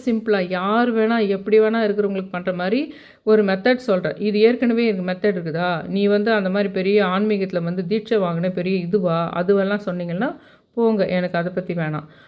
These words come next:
நான் ஈஸியான ஒரு மெத்தட் சொல்றேன் அந்த கடவுளை நெருங்கத்துக்கு. நீங்க இந்த மாதிரி ஃபோட்டோ தியானம்னு ஒண்ணு, ஆ, நான் சொல்றேன்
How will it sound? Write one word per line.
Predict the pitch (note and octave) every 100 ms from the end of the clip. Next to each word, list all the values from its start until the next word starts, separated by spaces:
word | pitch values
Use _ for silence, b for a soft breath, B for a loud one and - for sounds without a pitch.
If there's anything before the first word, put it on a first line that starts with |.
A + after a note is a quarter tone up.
| b
நான் | F3 F3+ G#3+ B3+
ஈஸியான | G3+ A3 A3+ G#3+ F#3 G#3
ஒரு | G3 E3+
மெத்தட் | E3 F#3+ F#3
சொல்றேன் | - D#3 D3+ - _
அந்த | F3 F3 E3+ D#3+ D#3
கடவுளை | E3+ F#3+ F#3 F3+
நெருங்கத்துக்கு. | E3 E3+ E3+ E3+ - - B B B
நீங்க | G3 A3 G#3+
இந்த | F#3
மாதிரி | G#3+ G#3+
ஃபோட்டோ | B3 C#4 D4+ D4 G#3+
தியானம்னு | G3+ F3+ F3 G3+
ஒண்ணு, | F#3+ E3+ D#3 D#3 - -
ஆ, | E3 D#3+ D#3
நான் | D3+ E3
சொல்றேன் | E3 E3+ F3 E3+